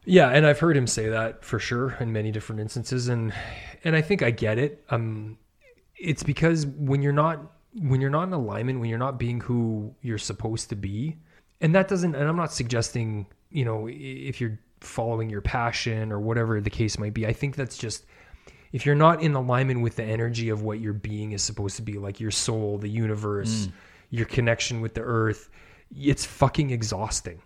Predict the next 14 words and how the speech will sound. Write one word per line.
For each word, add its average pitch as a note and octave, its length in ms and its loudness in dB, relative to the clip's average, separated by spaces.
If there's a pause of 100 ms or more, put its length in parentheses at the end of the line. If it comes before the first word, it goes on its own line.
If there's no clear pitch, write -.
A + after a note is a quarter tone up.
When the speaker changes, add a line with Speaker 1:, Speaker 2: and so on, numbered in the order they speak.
(100)
Speaker 2:
Oof. - 440 2 (260)
Speaker 1:
And C3+ 180 2
so A#2+ 440 4 (100)
Speaker 2:
Jeez. A2+ 400 -4
Speaker 1:
that A#2+ 260 6
probably, A2+ 720 2 (380)
not A#2 240 0
probably, A2+ 460 2
that's A#2 340 2
what B2 180 2
does A2+ 300 0
lead A2 600 0
to G#2+ 460 0 (400)
people G#2+ 680 0